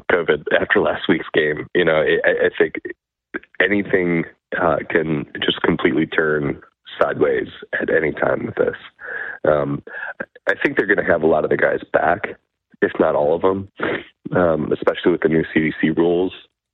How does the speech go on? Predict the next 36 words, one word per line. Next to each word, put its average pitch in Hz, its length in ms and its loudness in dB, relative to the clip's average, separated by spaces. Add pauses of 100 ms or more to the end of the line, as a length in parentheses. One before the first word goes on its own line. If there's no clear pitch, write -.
(840)
um, 82 280 2
or 80 140 4
the 78 180 2
new 85 200 2 (100)
C 85 60 2
D 80 180 0
C 82 100 2
guidelines 80 600 2
being 80 260 0
put - 160 -2
in 78 80 -4
place, 85 300 0 (640)
uh, 80 240 2
where, 76 480 0 (1400)
you 87 100 0
know, 80 140 2
as 76 60 -6
long 80 240 4
as 73 120 -4
you 78 300 0 (120)
don't 80 200 2
have 78 220 0 (100)
symptoms, 90 500 0 (540)
um, 80 480 2
you 85 160 -2
can 78 120 0
return 78 400 0
after 71 360 0
five 76 240 0
days, 82 300 0 (520)
five 76 160 0
days 76 220 2
after - 220 0
a 73 40 -6
positive 78 440 0
test. 87 320 -2